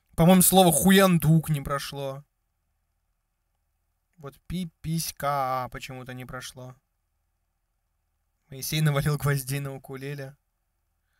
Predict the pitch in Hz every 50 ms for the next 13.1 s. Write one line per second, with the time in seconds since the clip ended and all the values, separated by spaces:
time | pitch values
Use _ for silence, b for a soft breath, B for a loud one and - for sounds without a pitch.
0 | _ _ _ - 175 180 190 190 - 214 190 175 185 185 170 - 180 165 180 175
1 | 175 180 170 165 156 170 196 190 - - 151 131 - 131 - 156 156 - - 214
2 | 175 175 196 185 - - 208 180 160 160 160 156 180 180 185 185 165 151 143 131
3 | 123 143 139 139 139 135 147 156 190 214 - - 151 156 160 147 151 143 - -
4 | 151 139 131 127 - 135 131 131 135 135 135 147 165 170 _ _ _ _ _ _
5 | _ _ _ _ _ _ _ _ _ _ _ _ - 196 202 208 202 202 202 180
6 | 196 202 202 202 202 196 185 180 165 160 160 160 156 151 151 151 147 147 143 139
7 | 139 135 135 139 139 143 143 - 160 156 - - 175 170 - - 156 143 143 143
8 | 131 131 127 131 160 _ _ _ _ _ _ _ _ _ _ _ _ - _ _
9 | - 180 185 165 170 160 160 147 - 160 160 165 156 156 151 143 143 147 143 139
10 | 135 139 139 - 175 170 175 160 160 143 - 139 135 - - - 143 135 135 135
11 | 135 131 127 135 127 131 131 131 - 135 131 143 135 135 127 135 135 135 131 131
12 | 135 143 143 139 - - 156 143 - 139 - - - 139 131 147 - - 151 143
13 | -